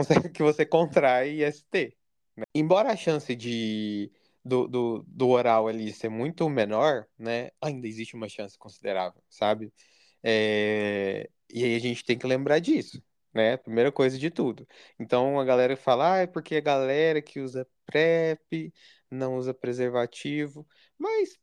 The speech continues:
provavelmente a chance de você que critica tam-, e não usar em todos os momentos também é alta, né? Então, só nisso já, já perdeu o argumento, né? E aí,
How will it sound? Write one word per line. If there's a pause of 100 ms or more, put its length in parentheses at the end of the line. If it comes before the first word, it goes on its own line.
provavelmente
a
chance
de
você
que
critica
tam-,
e
não
usar (180)
em
todos
os
momentos
também
é
alta, (120)
né? (540)
Então, (460)
só
nisso
já,
já
perdeu
o
argumento,
né? (480)
E
aí,